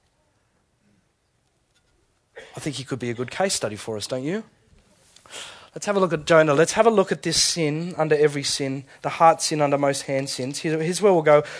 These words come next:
We'll see the signs of it, then the source of the sin, and then how God solves this sin.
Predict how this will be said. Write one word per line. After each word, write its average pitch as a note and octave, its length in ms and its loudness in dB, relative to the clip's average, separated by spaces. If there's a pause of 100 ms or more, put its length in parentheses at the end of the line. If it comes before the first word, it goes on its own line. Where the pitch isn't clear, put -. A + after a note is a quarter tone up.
We'll - 100 0
see G#3+ 160 6
the F3 80 -2
signs G3+ 400 8
of G#3 100 2
it, A#3+ 180 6 (520)
then F#3 140 4
the F3 60 2
source G#3+ 460 8
of G3+ 100 -2
the G3 100 4
sin, F#3 440 -2 (500)
and E3+ 120 6
then E3+ 120 6
how F#3 260 8
God F3 300 8
solves D#3+ 960 4 (220)
this D3 180 -2
sin. A#2+ 320 -4